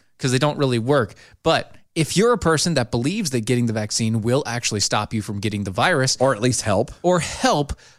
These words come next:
Speaker 1: this is actually great news
Speaker 2: That's fantastic.
Speaker 1: for you.
Speaker 2: But the bad news is, and I, I will bet anybody any amount of money.
Speaker 1: Right.
Speaker 2: You will not, there will not be
Speaker 1: It
Speaker 2: approval.
Speaker 1: won't happen.
Speaker 2: There will, no, no,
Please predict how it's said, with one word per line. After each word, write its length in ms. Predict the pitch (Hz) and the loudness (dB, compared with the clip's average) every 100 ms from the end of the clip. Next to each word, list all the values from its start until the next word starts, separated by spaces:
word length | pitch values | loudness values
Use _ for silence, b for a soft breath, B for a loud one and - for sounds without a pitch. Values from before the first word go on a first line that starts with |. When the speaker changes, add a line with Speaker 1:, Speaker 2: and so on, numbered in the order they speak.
| b _ _ B B B B _ _ _ | b _ _ B B B B _ _ _
Speaker 1:
this 360 | 127 220 381 320 | 0 2 2 2
is 160 | 302 | 2
actually 360 | 247 240 - 196 | 2 2 2 2
great 340 | 139 170 240 | 4 2 2
news 240 | 247 370 381 | 2 2 4
Speaker 2:
That's 20 | |
fantastic. 600 | - 226 175 127 110 - | 4 4 4 2 0 -4
Speaker 1:
for 40 | |
you. 60 | b b - | b b 0
Speaker 2:
But 360 | 220 113 - - _ _ _ | 2 2 -6 -16 _ _ _
the 60 | - | -2
bad 240 | 151 196 143 | 2 4 4
news 240 | 117 92 | 2 2
is, 220 | 90 78 | -4 -6
and 120 | - 104 | -4 -2
I, 180 | 107 90 - - 95 104 - | -2 -4 -16 -20 -20 -20 -4
I 180 | 113 170 | 0 2
will 120 | 120 | 2
bet 320 | 92 120 120 107 | 0 0 0 2
anybody 520 | 135 147 147 151 139 | 2 2 2 2 2
any 140 | 156 | 2
amount 240 | 165 170 180 | 0 0 0
of 80 | |
money. 320 | 214 294 92 - _ _ | -2 -4 -4 -10 _ _
Speaker 1:
Right. 200 | 127 - - _ _ _ _ _ | -4 -2 -6 _ _ _ _ _
Speaker 2:
You 220 | 95 127 | -2 2
will 160 | 156 160 | 4 4
not, 400 | 143 165 156 - _ _ | 2 2 0 -6 _ _
there 160 | 131 | 2
will 180 | 147 143 | 4 4
not 220 | 143 147 143 | 4 2 2
be 80 | 156 | 2
Speaker 1:
It 80 | |
Speaker 2:
approval. 140 | 147 147 | 4 4
Speaker 1:
won't 120 | 208 | 4
happen. 340 | 165 196 139 92 - | 4 2 0 -6 -4
Speaker 2:
There 160 | - 180 | 0 2
will, 100 | 180 | 2
no, 160 | 165 180 | 2 4
no, 300 | 202 170 | 2 0